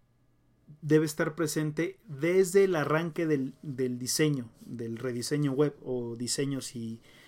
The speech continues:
si todavía no tienes, eh, o las em-, una empresa todavía no tiene un, un, un sitio web ya pensado. Esa persona, para él construiremos ese sitio, no para nuestros productos y servicios, sino pensando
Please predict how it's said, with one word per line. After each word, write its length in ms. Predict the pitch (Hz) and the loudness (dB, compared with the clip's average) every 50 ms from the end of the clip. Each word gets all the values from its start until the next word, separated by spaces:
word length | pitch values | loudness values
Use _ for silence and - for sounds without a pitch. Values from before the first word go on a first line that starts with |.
| - _ | -20 _
si 180 | _ - - 131 | _ -12 -12 -12
todavía 380 | 117 - 135 131 127 127 131 127 | -8 -4 -4 -2 0 0 -2 -2
no 120 | 127 123 | -6 -6
tienes, 440 | 120 131 123 123 120 113 - - - - | -6 -6 -6 -6 -6 -6 -8 -10 -8 -10
eh, 360 | 120 117 117 113 113 113 113 - | -8 -8 -8 -8 -8 -10 -12 -12
o 100 | - 120 | -12 -10
las 220 | 113 117 110 - | -10 -10 -10 -10
em-, 140 | 123 123 127 - | -10 -10 -10 -10
una 160 | - 127 127 127 | -8 -8 -6 -6
empresa 420 | 123 - - 139 123 - 135 110 | -6 -2 -2 -2 -2 -2 -6 -4
todavía 260 | - 131 123 120 131 | -4 -6 -4 -4 -4
no 100 | 131 123 | -4 -6
tiene 260 | 110 - 123 127 127 | -8 -8 -8 -6 -6
un, 200 | 123 120 123 - - | -6 -8 -10 -10 -10
un, 380 | - 139 135 131 127 123 123 - _ _ - | -8 -8 -8 -8 -8 -10 -14 -16 _ _ -16
un 240 | 131 123 123 123 | -14 -12 -10 -10
sitio 300 | 120 - 143 - - 139 | -8 -8 -8 -6 -4 -4
web 240 | 123 135 131 127 123 - - - - _ - | -4 -2 -4 -6 -8 -12 -20 -20 -20 _ -8
ya 180 | 143 139 135 - | -8 -8 -6 -6
pensado. 520 | 143 135 135 - - 160 156 143 127 - - - - - - - - - - - - - - | -8 -6 -4 0 2 2 2 2 0 -6 -14 -20 -20 -20 -20 -20 -20 -20 -20 -20 -20 -2 4
Esa 320 | 190 196 190 226 214 220 | 4 6 6 4 2 2
persona, 640 | - 175 160 151 - 180 175 180 185 190 208 226 - - - - _ _ _ _ 151 - | 2 2 2 2 2 2 2 2 2 -2 -4 -6 -8 -14 -20 -20 _ _ _ _ -14 -6
para 340 | - 135 127 127 131 139 156 | -4 -4 -2 -2 -2 2 2
él 200 | 170 185 202 190 | 2 2 2 0
construiremos 760 | - 190 185 156 - 156 147 143 143 151 151 151 147 139 - | -2 -4 -4 -4 -2 0 0 2 2 0 0 0 -2 -2 -2
ese 220 | 151 143 - 151 | -4 -2 -2 -4
sitio, 540 | 139 - 151 147 - - 160 165 180 - - _ - - - _ _ _ _ | -4 -4 -6 -8 -6 -4 -4 -4 -4 -6 -10 _ -20 -20 -20 _ _ _ _
no 380 | - 135 139 143 156 180 196 196 | -6 -2 0 2 2 2 2 2
para 480 | 208 202 196 190 185 175 165 156 139 | 0 0 0 2 0 0 0 -2 -2
nuestros 500 | 131 135 139 143 135 - - - 139 131 | -4 -4 -4 -4 -4 -6 -8 -6 -8 -8
productos 540 | - - 135 135 135 147 143 - 170 156 151 | -6 -6 -6 -2 -2 -2 -2 -4 -6 -6 -4
y 20 | - | -6
servicios, 520 | 143 120 123 117 127 123 - - 160 151 | -6 -6 -6 -8 -8 -8 -8 -8 -8 -8
sino 300 | - - 131 127 120 113 | -8 -8 -8 -8 -8 -10
pensando 920 | - - 131 131 135 131 - - 180 175 180 190 202 196 220 220 226 - | -8 -6 -6 -6 -4 -2 -2 0 0 0 0 -2 -2 -2 -2 -2 -4 -8